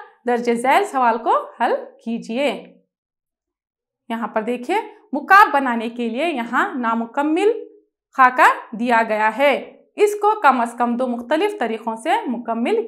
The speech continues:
कीजिए। याद रखिए कि एक मुकाब में छह रुख होते हैं। यहाँ खाके में कितने दिए गए हैं? दो अलग अलग डायग्राम दीजिए। अगर आप चाहें तो आप आसानी के लिए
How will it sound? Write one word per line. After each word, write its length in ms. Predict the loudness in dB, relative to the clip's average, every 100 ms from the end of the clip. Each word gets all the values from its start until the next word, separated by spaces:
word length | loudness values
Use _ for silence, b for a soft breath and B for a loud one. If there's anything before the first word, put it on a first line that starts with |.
| -4
कीजिए। 640 | -8 -4 -2 -2 -2 B B 0
याद 280 | 4 4 4
रखिए 380 | -2 -2 -6
कि 140 | -4 -6 -6 -4
एक 200 | -4 -2
मुकाब 340 | -4 -2 -2 0
में 300 | -2 -4 -6
छह 280 | -8 -6 -2
रुख 320 | -2 -2 -4
होते 200 | -8 -6
हैं। 220 | -4 -4 -6 -12 B -8
यहाँ 220 | 0 0
खाके 340 | 2 2 2 -2
में 240 | -4 -4
कितने 340 | -8 -6 -4 -4
दिए 220 | -4 -4
गए 160 | -4 -6
हैं? 220 | -6 -8 -12 _ -4
दो 80 | 0
अलग 320 | 2 4 4
अलग 260 | 4 2 2
डायग्राम 480 | 0 0 0 -2 -2
दीजिए। 360 | -6 -4 -4 -4 -6 -8
अगर 200 | -4 0
आप 220 | 0 0
चाहें 360 | 0 -2 -2 -6
तो 140 | -2
आप 600 | -2 -2 0 2 2 0
आसानी 440 | -2 0 -2 -6 -6
के 160 | -8 -8
लिए 240 | -4 -4